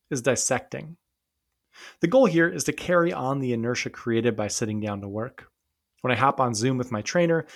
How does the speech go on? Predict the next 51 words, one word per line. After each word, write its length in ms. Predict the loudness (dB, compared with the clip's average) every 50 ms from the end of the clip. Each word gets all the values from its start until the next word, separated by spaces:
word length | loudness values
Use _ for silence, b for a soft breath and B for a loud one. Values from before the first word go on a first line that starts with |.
| B B B
he 100 | -4 0
tells 220 | 0 0 2 2
me 80 | 2 0
exactly 520 | 0 0 0 0 0 -2 -2 -4 -6 -4
what 140 | -4 -6 -6
to 80 | -6
do. 240 | -8 -8 -8 -10 -12 -16 _ _ _ _ -6
I 60 | 0
don't 140 | 0 2 2
have 120 | 0 0 -2
to 80 | -4
think. 420 | -8 -6 -8 -8 -8 -8 _ -20 _ b b b b b -2
I 60 | -2
just 260 | -2 -2 -4 -4 -2
do 160 | 2 2 4
those 240 | 4 4 2 2 0
horrific 500 | -4 -4 -2 -2 -2 -2 -4 -6 -8 -8
Turkish 460 | -8 -6 -6 -4 -4 -4 -6 -6 -2
get-ups 360 | -2 0 0 0 -2 -4 -4
while 120 | -4 -2 -2
he 80 | -2
yells 320 | -2 0 2 4 4 4 2
at 80 | 0
me 140 | 0 -2 -2
to 80 | -2 -2
make 160 | -4 -4 -4
sure 200 | -6 -6 -4 -4
my 120 | -4 -4
glutes 340 | -4 -2 0 0 0 0 -4
are 80 | -8 -8
firing. 520 | -8 -8 -8 -6 -6 -8 -8 -10 -12 -14 _ _ _ _ _ _ _ _ B B B B B B B
If 100 | 0 2
I 60 | 2 4
hopped 300 | 4 2 2 2 2 2
on 160 | 2 2 2
Zoom 260 | 0 2 2 2 2
and 80 | 0 -2
he 60 | -2
said, 340 | 0 0 0 0 0 -4 -12 -6
"So, 340 | -2 0 0 0 0 -2 -8 0
what 120 | 2 4
do 40 | 4
you 80 | 4 4
want 120 | 2 0
to 40 | 0
do 160 | 0 0 0
today?" 340 | 0 0 -2 -4 -6 -10 _ _ _ _ -6
it'd 180 | -4 -4 -2
be 280 | -2 -2 -2 -2 -2 -6 -10
a 60 | -8
disaster. 720 | -6 -6 -4 -4 -4 -4 -4 -4 -6 -6 -6 -12 -12 -14